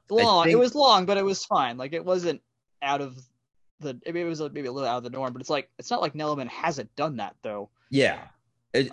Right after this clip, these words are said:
Speaker 1: it, it's not like she hasn't thrown a hundred and thirty pitches, a hundred, like,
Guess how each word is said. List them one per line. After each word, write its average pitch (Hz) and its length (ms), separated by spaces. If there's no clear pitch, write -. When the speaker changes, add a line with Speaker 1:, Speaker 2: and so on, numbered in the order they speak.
Speaker 1:
it, 117 100
it's 131 180
not 165 200
like 165 160
she 120 160
hasn't 110 400
thrown 107 220
a 90 60
hundred 90 220
and 82 100
thirty 82 220
pitches, 78 380
a 78 40
hundred, 76 360
like, 80 200